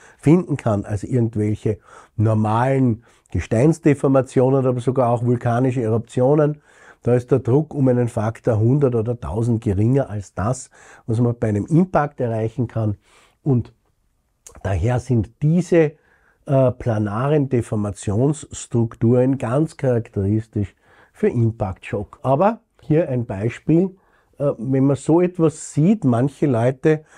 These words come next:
sagen dann, „Ah, das sind planare Deformationselemente.“ Und da muss man dann sagen, „Moment mal,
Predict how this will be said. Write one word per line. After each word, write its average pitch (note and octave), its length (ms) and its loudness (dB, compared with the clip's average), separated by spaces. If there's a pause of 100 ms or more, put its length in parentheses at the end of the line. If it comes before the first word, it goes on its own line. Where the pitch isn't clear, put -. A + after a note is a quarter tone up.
sagen C3 260 0
dann, C#3 140 2
„Ah, D4 260 0
das A3+ 200 -2
sind E3 300 0 (360)
planare C3+ 460 2
Deformationselemente.“ A#2+ 1900 -2
Und A2+ 160 -4
da A#2 60 0
muss B2 220 0
man C3 140 -2
dann A#2+ 160 -4
sagen, A2+ 180 -2
„Moment A#2 360 -2
mal, F#2 200 -6